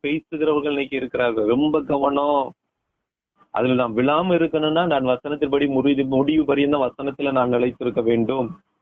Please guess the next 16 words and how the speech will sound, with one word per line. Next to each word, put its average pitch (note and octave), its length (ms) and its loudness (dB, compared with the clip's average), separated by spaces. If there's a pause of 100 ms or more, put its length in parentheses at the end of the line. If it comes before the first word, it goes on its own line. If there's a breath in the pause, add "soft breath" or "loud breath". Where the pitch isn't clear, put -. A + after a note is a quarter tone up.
(440)
ரெண்டாவது, C3+ 400 0
நாமளே E3 760 2
விழுந்துடக்கூடாது D#3 760 0
என்பதற்காக B2+ 640 0
இன்னைக்கு C3 280 2
நம்மளை C3+ 360 2
யாரும் D3+ 640 2
புத்திமதி D#3 520 0
சொல்லக்கூடாது, C#3+ 440 0
குறை D3 300 0
சொல்லிடக்கூடாது, D3 640 2
குற்றப்படுத்திடக்கூடாதுன்னு C#3+ 880 0
நினைக்கிறோம். C3+ 540 0 (340)
நமக்குள்ள B2 540 0
புத்திமதி D#3 640 0
அவசியம். D3+ 920 0